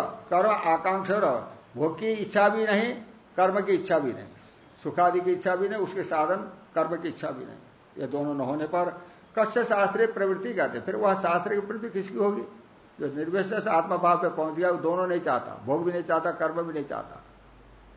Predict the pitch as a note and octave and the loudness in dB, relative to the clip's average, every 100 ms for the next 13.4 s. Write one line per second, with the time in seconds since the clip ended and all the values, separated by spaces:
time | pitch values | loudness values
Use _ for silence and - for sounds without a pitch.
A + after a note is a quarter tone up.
0 | - - - - - - - B2+ C3 - | -20 -20 -20 -20 -20 -16 -8 -6 -6 -4
1 | C#3 - D#3 F3+ F3+ D#3+ C3 - - - | -2 0 -2 0 -2 -2 -8 -10 -18 -20
2 | - - - - A3+ A3 E3+ F3 F3 A3 | -20 -20 -20 -2 -2 2 4 4 2 2
3 | A3+ A3+ G3+ G3+ - E3+ - D3+ B2+ F3+ | 2 2 0 0 -2 -6 -8 -6 -2 2
4 | E3+ F#3+ F#3+ F3+ G#3+ F#3 - - - E3 | 2 0 -2 -4 -4 -8 -12 -20 -8 0
5 | D#3 D3 C3 A2 G#2+ - - - - - | 2 2 0 -4 -6 -14 -20 -20 -20 -16
6 | - D3+ D3 C#3+ D3 C#3 C3+ B2+ B2+ A#2 | -2 -2 0 -2 -4 -2 -2 -4 -4 -6
7 | B2 A#2+ A2 - - - - - - - | -8 -10 -12 -16 -20 -20 -20 -20 -20 -20
8 | - - - - - - - - C#3+ D3+ | -20 -20 -20 -20 -20 -20 -14 -10 -4 -2
9 | D3 C#3+ C#3 C3+ C3 C#3+ - D3 D#3+ C3+ | 2 2 2 -2 -2 -4 -2 -4 -2 -2
10 | A#2 B2 A2 A2 A2 C#3+ C#3 C#3+ C#3+ C#3+ | -4 -8 -8 -10 -10 -8 -4 -4 -2 -4
11 | C3+ C#3 F#3 F#3+ C#3 D3+ E3 D3+ - D#3+ | -4 -4 -4 -4 -2 -2 -2 -6 -2 0
12 | F#3+ D3+ B2+ A#2+ C#3 D3+ A2+ A2 G#2+ A2+ | 0 -2 -4 -6 -8 -6 -8 -8 -8 -8
13 | A#2+ A2 G#2+ - | -6 -6 -8 -12